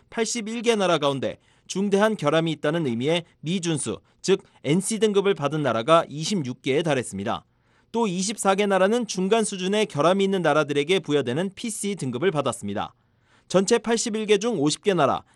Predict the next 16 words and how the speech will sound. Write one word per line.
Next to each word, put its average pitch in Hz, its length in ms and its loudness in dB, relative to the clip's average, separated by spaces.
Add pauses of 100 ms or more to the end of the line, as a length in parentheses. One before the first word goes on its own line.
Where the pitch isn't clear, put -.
(100)
약 175 240 4
육십 156 260 -2
퍼센트가 165 580 0 (160)
대북 170 360 0
금융 208 360 2
제재 202 240 2
이행에 151 440 0
결함이 175 420 2
있는 175 160 0
것으로 151 320 0
지목된 196 460 0
셈입니다. 107 520 -4 (520)
결함이 220 380 4
없다는 214 400 4
의미의 202 360 4
준수, 175 460 -2